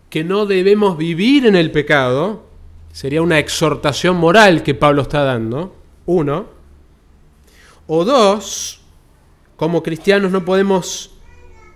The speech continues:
vivir, no, perdón, no podemos vivir más en el pecado. Una declaración teológica. Entonces la pregunta es, ¿qué está diciendo acá la palabra de Dios en el versículo dos? ¿Está diciendo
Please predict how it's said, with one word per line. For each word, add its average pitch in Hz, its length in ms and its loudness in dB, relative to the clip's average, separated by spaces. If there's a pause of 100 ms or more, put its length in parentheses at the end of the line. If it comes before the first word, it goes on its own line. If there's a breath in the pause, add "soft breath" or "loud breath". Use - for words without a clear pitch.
(420)
vivir, 156 800 -2 (580)
no, 165 160 -4
perdón, 160 300 2
no 165 100 0
podemos 202 480 4
vivir 170 600 0 (220)
más 185 460 2
en 175 80 -2
el 156 100 -2
pecado. 165 580 -2
Una 185 280 -2
declaración 160 720 -4
teológica. 165 640 -6 (1200)
Entonces 156 260 -10
la 165 80 -4
pregunta 175 320 -4
es, 165 60 -8 (720)
¿qué - 100 -2
está 196 180 -2
diciendo 170 360 -4
acá 165 140 -2
la 160 120 -2
palabra 151 280 -2
de 147 60 -2
Dios 156 240 -4
en 151 60 -10
el 139 60 -8
versículo 139 440 -8
dos? 127 220 -10
¿Está 135 160 -8
diciendo 190 500 -2